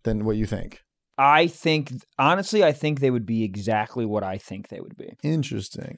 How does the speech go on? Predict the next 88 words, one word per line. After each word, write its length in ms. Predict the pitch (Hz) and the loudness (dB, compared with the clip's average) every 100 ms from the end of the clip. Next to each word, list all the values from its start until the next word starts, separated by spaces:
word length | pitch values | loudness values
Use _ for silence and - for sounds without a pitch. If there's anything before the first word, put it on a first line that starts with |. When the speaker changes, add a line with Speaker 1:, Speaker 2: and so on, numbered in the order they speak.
| - | 0
Speaker 1:
And 120 | 143 | 6
Speaker 2:
Which 80 | 139 | 6
Speaker 1:
what 100 | 170 | 6
Speaker 2:
are 60 | 185 | 6
Speaker 1:
do 60 | |
you 60 | 170 | 4
think 360 | - 151 135 | 4 2 2
that, 300 | 117 127 123 127 | 4 6 4 4
what 120 | 156 | 2
do 60 | |
you 40 | 180 | 4
think 200 | 175 143 | 2 4
you're 160 | 143 | 4
like, 240 | 131 120 - | 6 4 2
if 140 | 127 | -2
people 220 | - 175 180 | 2 4 4
were 80 | |
to 80 | 156 | 2
draft 380 | 120 123 117 - | 2 2 2 0
you 60 | 101 | -2
for 140 | 110 | 0
their 180 | 104 107 | 0 0
team, 380 | - 107 98 87 - - | 2 0 0 -2 -10 -8
what 120 | 107 127 | 0 2
do 40 | |
you 40 | 123 | 2
think 140 | 123 | 2
your 100 | 117 | 2
number 200 | 113 107 | 2 2
one 160 | 104 101 | 0 0
stat 360 | - 107 98 92 | 0 0 0 0
would 160 | 95 | -4
be? 340 | 92 92 90 80 _ - | -4 -4 -6 -10 _ -2
Speaker 2:
My 100 | 160 | 2
number 220 | 175 175 | 4 6
one 180 | 160 175 | 4 2
stat? 440 | - 202 226 262 - _ _ 180 | 2 2 4 2 -2 _ _ 2
Speaker 1:
Yeah, 340 | 220 113 104 | 4 4 2
you 160 | 143 156 | 2 4
know, 140 | 123 | 4
like, 240 | 120 117 - - | 4 0 -6 0
is 180 | 147 113 | 2 4
it, 200 | 110 - - - | 2 0 -12 -14
<clears throat> 400 | - - - - | -8 -8 -8 -2
yeah, 140 | 170 | 0
I 40 | 156 | 2
don't 100 | 180 | 2
know. 80 | |
I, 220 | 120 135 131 | 2 2 4
I 40 | |
mean, 120 | 131 | 4
I 40 | 131 | 2
don't 140 | 113 | 4
play 100 | 135 | 4
enough 280 | 117 110 110 - 120 | 6 4 2 -8 -4
two 160 | - 123 | 0 4
K 160 | 135 117 | 6 4
to 120 | 107 120 | 2 2
know 140 | 120 113 | 4 6
what 160 | 113 | 6
all 100 | 113 | 4
the 60 | 101 | 4
top 200 | 123 113 | 2 2
ones 140 | 110 | 4
are, 100 | 131 120 | 2 2
but 80 | |
it's 60 | 113 | 2
like 100 | 123 | 4
Speaker 2:
Yeah. 200 | 175 143 | 6 6
Speaker 1:
agility 500 | 156 139 185 180 147 131 | 4 4 6 6 4 2
or 60 | |
speed 340 | - 180 170 139 | 2 4 4 4
or 60 | |
blah, 160 | 120 135 | 4 4
blah, 220 | 139 123 | 4 2
shit 160 | - 143 | 2 2
like 100 | 127 | 4
that. 140 | 131 | 4
What 60 | 151 | 4
do 20 | |
you 40 | 156 | 4
think 100 | 151 | 4
your 80 | 139 | 4
number 140 | 139 | 4
one 100 | 120 | 2
stat 400 | - - 123 113 | 0 0 0 0
would 160 | 110 98 | -4 -4
be 300 | 101 98 | -4 -6